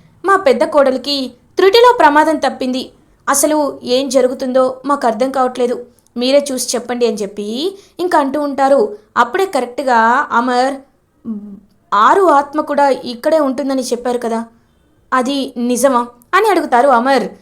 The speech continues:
ఇంకా వెంటనే స్వామీజీ విండో వైపు చూస్తూ ఉంటారు. ఎక్కడైతే ఆరు నించుని ఉంటుందో అక్కడే చూస్తూ ఉంటారు. అరుంధతి ఒక్కసారిగా షాక్ అయిపోతుంది. "హ్మ్, మన కంటికి కనిపించని శక్తులు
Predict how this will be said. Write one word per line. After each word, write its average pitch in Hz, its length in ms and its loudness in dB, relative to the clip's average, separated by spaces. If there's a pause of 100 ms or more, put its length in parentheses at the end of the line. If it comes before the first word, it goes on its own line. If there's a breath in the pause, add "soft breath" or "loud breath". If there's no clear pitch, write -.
(180 soft breath)
ఇంకా 349 200 -2
వెంటనే 240 640 -2
స్వామీజీ 226 920 -2 (580 loud breath)
విండో 339 320 2
వైపు 285 260 2
చూస్తూ 269 380 -6
ఉంటారు. 254 360 2
ఎక్కడైతే 262 500 2
ఆరు 262 220 4
నించుని 254 340 -4
ఉంటుందో 233 320 -4
అక్కడే 247 360 -2
చూస్తూ 247 260 -6
ఉంటారు. 233 440 -4 (260 loud breath)
అరుంధతి 330 380 2
ఒక్కసారిగా 233 560 -2
షాక్ 262 280 -2
అయిపోతుంది. 262 640 -2 (500)
"హ్మ్, 277 160 -4 (480)
మన 269 160 4
కంటికి 254 440 -4
కనిపించని 254 480 -2
శక్తులు 233 580 -4